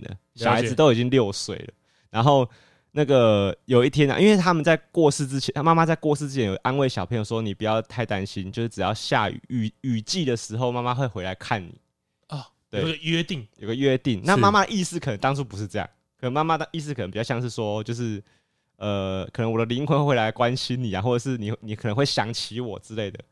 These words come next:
Speaker 1: 她应该有点这种概念。
Speaker 2: 是，是，是。
Speaker 1: 对。然后，可是等到有，有一年的雨季在下雨的时候，哎，妈妈真的就是从那个隧-，一个，一个隧道走出来，然后就是重新出现。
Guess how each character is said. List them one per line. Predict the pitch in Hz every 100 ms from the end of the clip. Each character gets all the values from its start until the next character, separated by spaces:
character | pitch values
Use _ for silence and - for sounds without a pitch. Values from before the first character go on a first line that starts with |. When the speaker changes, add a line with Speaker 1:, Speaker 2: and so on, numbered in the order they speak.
| _
Speaker 1:
她 | 175 185
应 | - -
该 | 185 185
有 | 170 143
点 | 117
这 | 143
种 | 120
概 | - 113
念。 | 104 101
Speaker 2:
是， | 156 131
是， | - 123
是。 | 110
Speaker 1:
对。 | 101 - - -
然 | 120 143
后， | 190 143
可 | 139
是 | 135 196
等 | 123
到 | 160
有， | 147 110
有 | 123 120
一 |
年 | 165 131
的 |
雨 | - 101
季 | 90 143 113 92 _ _ _ _ _ _ -
在 | 151
下 | - 147
雨 | 110
的 | 101
时 | -
候， | 110 98 -
哎， | 190
妈 | 165 156 165
妈 | 160 151
真 | 151
的 | 123 -
就 | - 131
是 |
从 | 131 - 110
那 | 120
个 | 113
隧-， | - 113 - -
一 |
个， | 120 110 101 -
一 | 123
个 | 110 98 95
隧 | - - 139
道 | 120 120
走 | 104 90
出 | - 98
来， | 85
然 | 90 107
后 | 113 101 _ _
就 | -
是 | 117
重 | 113 107 107
新 | 117 110 113 _ _ _ _
出 | - 123 110
现。 | -